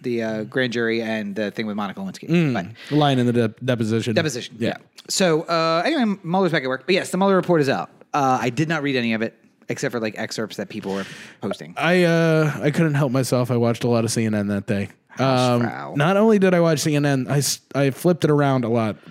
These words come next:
Speaker 2: Uh, n-, no offense to the people who like M S N B C. I'm sure it's a lovely channel and all. Uh, it is so hard to watch that fucking <laughs> channel for more than five minutes. Uh, for me,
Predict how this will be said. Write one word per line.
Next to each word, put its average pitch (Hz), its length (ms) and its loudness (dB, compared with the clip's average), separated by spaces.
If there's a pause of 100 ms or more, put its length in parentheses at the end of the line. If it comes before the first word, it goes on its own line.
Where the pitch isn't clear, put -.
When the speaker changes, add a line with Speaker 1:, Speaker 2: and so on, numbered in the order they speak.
(160)
Speaker 2:
Uh, 131 520 2 (800)
n-, 165 300 0
no 208 280 4
offense 180 360 2
to - 60 -6
the 147 80 2
people 139 260 4
who 139 100 2
like 135 240 2
M 131 100 4
S 127 140 0
N 131 120 2
B 120 100 2
C. 117 340 0 (280)
I'm 123 120 -2
sure 123 200 2
it's - 240 -2 (100)
a 117 60 -4
lovely 117 300 0
channel 117 320 0
and 117 80 0
all. 113 200 -2 (320)
Uh, 113 320 0 (100)
it 180 140 4
is 139 160 2
so 156 220 4
hard 135 200 2
to 123 60 2
watch 117 240 2
that 117 140 0
fucking 131 280 0
<laughs> 139 80 -2
channel 160 260 2
for 165 160 -2
more 175 180 2
than 131 260 0 (380)
five 143 280 2
minutes. 127 380 0 (220)
Uh, 127 600 2
for 143 200 0
me, 113 380 2